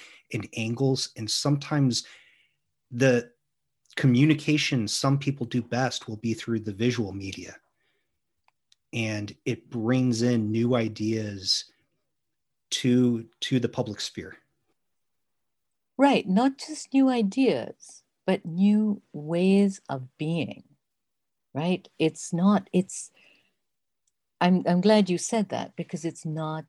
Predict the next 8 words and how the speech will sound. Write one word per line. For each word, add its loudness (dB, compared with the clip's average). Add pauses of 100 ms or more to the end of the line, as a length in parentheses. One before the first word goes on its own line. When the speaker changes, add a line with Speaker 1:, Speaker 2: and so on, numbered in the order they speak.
Speaker 2:
just -8
about -4 (120)
ideas 0
and -8
language -2 (180)
and -10
communication. -2 (1200)
It's -2